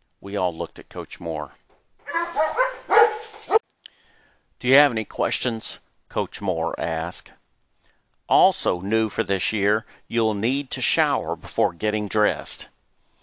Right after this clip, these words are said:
We're going to do a lot of physical activity, and in your next class, no one wants to sit next to a person that stinks."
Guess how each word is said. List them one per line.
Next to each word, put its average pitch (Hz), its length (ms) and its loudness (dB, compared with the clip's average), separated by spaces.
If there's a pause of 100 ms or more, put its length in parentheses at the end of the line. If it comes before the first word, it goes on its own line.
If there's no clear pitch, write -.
(200)
We're 113 120 -2
going 117 360 2
to 110 120 -4
do 101 200 2
a 92 40 4
lot 117 320 4
of 135 100 0
physical 139 460 -2
activity, 117 720 -2 (280)
and 101 200 0
in 95 140 0
your 95 120 0
next 156 420 2
class, 92 460 0 (240)
no 123 240 4
one 147 300 0
wants 127 260 -2
to 135 100 -2
sit - 240 0
next 127 340 -2
to 110 100 2
a 98 60 -2
person 98 420 -2
that 85 140 -6
stinks." - 640 -4